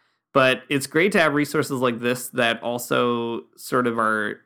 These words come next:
dealing with, like, the current mutations of religion or Christianity in Latin America in the twenty-first century. And I think that is actually, like,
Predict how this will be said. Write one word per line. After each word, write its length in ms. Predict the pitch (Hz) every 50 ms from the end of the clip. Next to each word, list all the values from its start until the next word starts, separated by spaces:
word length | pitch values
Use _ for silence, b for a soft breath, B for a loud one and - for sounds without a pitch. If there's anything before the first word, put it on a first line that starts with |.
| - 120 117
dealing 380 | - 131 135 131 135 139 139
with, 240 | 131 127 120 120 -
like, 240 | 127 120 117 110 -
the 100 | 127 120
current 540 | - - - - 120 117 117 117 117 113 - -
mutations 760 | 139 127 123 120 120 - 123 117 117 - 143 139 139 135 143
of 380 | 143 139 139 139 139 135 131 - -
religion 480 | 143 123 123 131 135 139 135 135 135 127
or 300 | 117 117 113 107 107 110
Christianity 760 | - - 127 - - 123 117 117 117 120 123 123 120 120
in 80 | 120 120
Latin 240 | 120 117 110 117 117
America 380 | 113 113 107 117 117 - 131
in 120 | 123 117 113
the 80 | 107
twenty-first 500 | 107 - - 120 113 - - 117 117 -
century. 520 | - 151 147 143 - 170 160 160 160 160 151
And 100 | - 123
I 20 |
think 220 | 123 - 170 139 147
that 300 | 143 156 180 185 147 156
is 240 | 143 135 120 - -
actually, 440 | - 120 131 - - - 147 143 135
like, 340 | 127 117 110 110 110 -